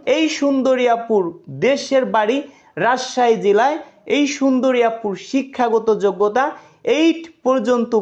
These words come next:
পড়াশোনা করছে। এই সুন্দরী আপুর কথা, "আমি একটা বয়স্ক লোককে বিয়ে করব, কেন?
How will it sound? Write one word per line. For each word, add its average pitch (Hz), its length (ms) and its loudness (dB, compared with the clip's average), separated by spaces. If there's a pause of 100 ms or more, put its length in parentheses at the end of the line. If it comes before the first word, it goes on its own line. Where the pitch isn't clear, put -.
(140)
পড়াশোনা 220 520 0
করছে। 233 760 -2 (120)
এই 294 220 0
সুন্দরী 269 600 2
আপুর 247 340 -2 (100)
কথা, 240 340 0
"আমি 208 220 -2
একটা 214 260 -4
বয়স্ক 254 500 -2
লোককে 247 420 -2
বিয়ে 220 260 0
করব, 202 520 -2
কেন? 311 240 0